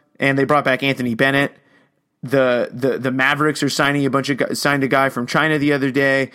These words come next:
So it seems like people are trying to, to, to get to the minimum market right now. And I, I don't know if there's any teams out there that are willing to overpay Harkless, especially because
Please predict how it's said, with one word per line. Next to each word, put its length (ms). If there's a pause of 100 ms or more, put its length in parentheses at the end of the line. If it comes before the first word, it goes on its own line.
(440)
So 160
it 100
seems 260
like 160
people 200
are 100
trying 320
to, 180
to, 380
to 220
get 300
to 80
the 100
minimum 380
market 360
right 240
now. 420 (480)
And 460
I, 260
I 120
don't 160
know 120
if 100
there's 160
any 160
teams 300
out 160
there 120
that 120
are 100
willing 300
to 100
overpay 840 (340)
Harkless, 560 (340)
especially 420
because 560